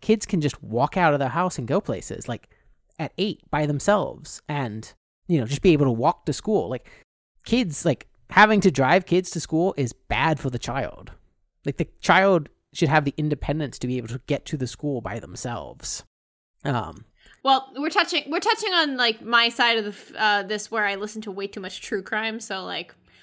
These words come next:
Speaker 2: we don't have to get into that, but <laughs>
Speaker 1: That's the thing. What's safer? The kids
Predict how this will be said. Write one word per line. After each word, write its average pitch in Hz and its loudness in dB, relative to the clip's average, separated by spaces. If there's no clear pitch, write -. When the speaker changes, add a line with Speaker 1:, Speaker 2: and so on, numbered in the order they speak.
Speaker 2:
we 285 -6
don't 262 -4
have 220 -8
to 190 -8
get 175 -8
into 160 -12
that, 165 -10
but - -18
<laughs> 359 4
Speaker 1:
That's - -2
the 120 -8
thing. 208 -2
What's - -2
safer? 202 0
The 143 -2
kids 147 0